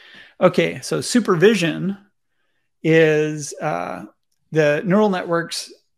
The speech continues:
almost all the neural network training that Tesla does, the, the large bulk of it is supervised training.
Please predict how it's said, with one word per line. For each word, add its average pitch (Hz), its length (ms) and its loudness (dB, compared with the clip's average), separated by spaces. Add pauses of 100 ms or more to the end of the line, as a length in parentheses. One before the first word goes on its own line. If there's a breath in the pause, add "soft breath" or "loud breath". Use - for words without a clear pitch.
almost 214 380 2
all 208 120 0
the 214 80 -4
neural 180 220 -4
network 156 300 -8
training 139 540 -8
that 143 220 -10
Tesla 151 360 -10
does, - 320 -14
the, 156 100 -4
the 151 240 -6
large 151 400 0
bulk 147 300 0
of 160 160 -6
it - 180 -8
is - 160 -6
supervised 156 800 -4
training. 156 540 -6